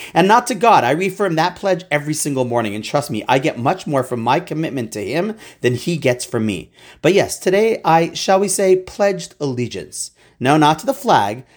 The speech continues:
but to something far more important, far more essential to who I am. See, the word pledge means to promise or undertake. And the word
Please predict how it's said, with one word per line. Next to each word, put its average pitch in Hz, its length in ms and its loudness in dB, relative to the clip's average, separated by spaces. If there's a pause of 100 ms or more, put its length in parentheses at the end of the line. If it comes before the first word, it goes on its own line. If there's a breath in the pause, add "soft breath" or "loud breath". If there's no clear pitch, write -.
(100)
but 170 140 -2
to 175 60 -6
something 180 340 0
far 175 400 2
more 160 240 0
important, 113 520 -4
far 165 360 0
more 147 240 -2
essential 110 500 -4
to 117 140 -16
who - 160 -8
I 110 100 -2
am. 90 360 -8 (420 loud breath)
See, - 180 2
the 202 80 4
word 269 260 2
pledge 127 520 -4 (180 soft breath)
means 147 220 -2
to 143 80 -6
promise 127 680 -2
or - 200 -6
undertake. 123 640 -8 (400 loud breath)
And 170 140 4
the 185 60 8
word 185 420 2